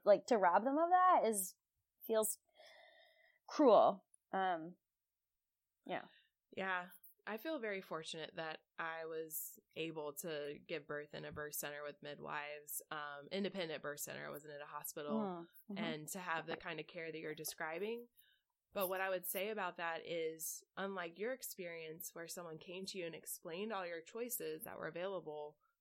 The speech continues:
Speaker 2: like, I really had to seek that out on my own, and I happened to live in
Speaker 1: Mm-hmm.
Speaker 2: an area where I had access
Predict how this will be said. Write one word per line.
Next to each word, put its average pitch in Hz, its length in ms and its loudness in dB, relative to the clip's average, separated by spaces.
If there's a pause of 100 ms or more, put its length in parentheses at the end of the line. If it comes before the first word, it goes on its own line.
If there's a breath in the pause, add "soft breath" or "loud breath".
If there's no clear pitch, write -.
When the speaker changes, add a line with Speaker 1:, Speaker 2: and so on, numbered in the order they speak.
(200)
Speaker 2:
like, 175 100 -4
I 208 160 6
really 269 200 2
had 202 140 -2
to 180 60 -4
seek 185 280 -2
that 165 160 0
out 160 160 -2
on 156 100 -6
my 151 180 -6
own, 160 320 -4
and 175 140 -8
I 160 60 -6
happened 175 340 -6
to 156 60 -6
live 208 260 2
in 220 80 2
Speaker 1:
Mm-hmm. 277 80 0
Speaker 2:
an - 100 -6
area 160 360 -2
where 160 120 -2
I 156 140 -2
had 151 100 -8 (100)
access 220 500 -2